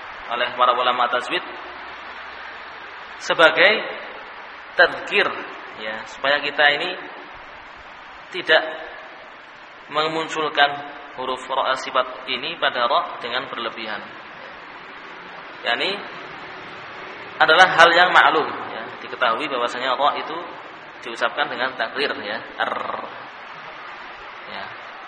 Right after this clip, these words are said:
Maklum, hal yang maklum dan ma'ruf. Namun disebutkan oleh para ulama ra punya sifat takrir justru sebagai tanbih supaya kita tidak memperbanyak takrir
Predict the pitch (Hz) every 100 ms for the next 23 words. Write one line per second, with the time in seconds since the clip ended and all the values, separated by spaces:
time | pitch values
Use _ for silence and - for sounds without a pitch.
0 | - - 120 123 156 110 107 127 123 117
1 | 107 139 156 123 110 98 104 - - -
2 | - - - - - - - 139 202 214
3 | - 143 - 170 202 180 165 151 143 143
4 | 135 170 175 - 139 156 160 - 131 131
5 | - 127 - 117 120 123 165 180 - -
6 | - - - 127 147 185 180 139 123 160
7 | 170 - - - - - - - 143 139
8 | 156 - - - 127 143 139 147 147 139
9 | 135 - - - 135 131 120 117 113 127
10 | - 127 - - 127